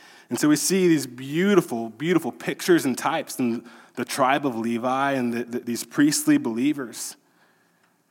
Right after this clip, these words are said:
God has blessed you to be a blessing to others. And this is crucial for us to understand,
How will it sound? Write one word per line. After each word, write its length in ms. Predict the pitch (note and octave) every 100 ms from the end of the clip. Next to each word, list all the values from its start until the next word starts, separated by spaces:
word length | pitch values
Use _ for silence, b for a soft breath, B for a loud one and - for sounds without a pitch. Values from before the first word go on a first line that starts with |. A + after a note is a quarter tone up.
| _ b b b b
God 160 | C#3 C#3+
has 180 | D3+ A#2
blessed 460 | B2+ D#3 - -
you 120 | D3
to 80 | C3+
be 140 | B2 B2+
a 60 |
blessing 340 | A#2 A2 - A#2
to 100 | A2+
others. 540 | B2 E3 - - - - _ -
And 140 | C3
this 180 | C#3+ -
is 160 | F3+
crucial 460 | - - E3+ F3 F3
for 220 | C#3+ B2
us 200 | C3 C3+
to 100 | -
understand, 720 | C3 A#2+ - B2 C#3 C#3+ -